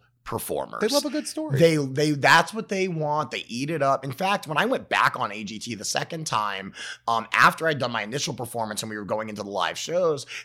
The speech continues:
Speaker 1: the producers were like, "Would you be willing to make fun of the show itself?" And I straight up went, "You don't want me to do that." And they said, "Why not?" And I was like, "Do you want me to tell you that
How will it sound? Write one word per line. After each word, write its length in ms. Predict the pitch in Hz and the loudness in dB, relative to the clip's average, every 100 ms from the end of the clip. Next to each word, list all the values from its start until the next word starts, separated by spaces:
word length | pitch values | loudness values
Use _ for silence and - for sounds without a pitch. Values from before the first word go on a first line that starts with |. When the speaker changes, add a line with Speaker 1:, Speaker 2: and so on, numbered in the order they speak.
| - | -12
Speaker 1:
the 120 | 113 | -10
producers 480 | 131 147 208 208 139 | -6 -4 -4 -6 -8
were 100 | 127 | -6
like, 180 | 110 | -4
"Would 160 | 123 123 | -4 -6
you 80 | 180 | -2
be 100 | 240 | -2
willing 300 | 147 135 139 | -2 -6 -8
to 100 | 117 | -8
make 200 | 107 - | -8 -6
fun 220 | 113 101 | -4 -4
of 280 | 95 85 80 | -4 -8 -4
the 80 | 107 | -2
show 640 | - 117 175 - - - _ | -2 0 2 2 -2 -14 _
itself?" 760 | 107 101 - - 165 101 - - - - | -8 -6 -2 0 0 0 -6 -16 -18 -4
And 140 | 147 147 | 2 4
I 80 | 147 | 6
straight 300 | - 170 156 | 4 2 0
up 80 | 135 | 2
went, 220 | 120 - _ | 0 -2 _
"You 200 | 87 101 | -10 -4
don't 100 | 101 | -4
want 140 | 87 78 | -4 -6
me 60 | |
to 80 | 69 | -10
do 160 | 69 58 | -14 -14
that." 320 | 50 50 - _ _ - | -12 -12 -14 _ _ -4
And 120 | 117 | -2
they 100 | 113 | 0
said, 200 | 110 107 | 0 -2
"Why 220 | 101 92 | 0 0
not?" 420 | 92 202 311 - - - - | 2 0 0 -2 -6 -16 0
And 100 | 170 | 2
I 40 | |
was 100 | 180 | 4
like, 160 | 175 - - _ - | 2 -2 -10 _ -2
"Do 120 | 185 | 0
you 100 | 180 | 4
want 200 | 170 175 | 4 2
me 60 | |
to 80 | 180 | 0
tell 280 | - 143 151 | 0 2 2
you 300 | 160 175 175 | 4 6 6
that 300 | 151 131 123 | 6 4 2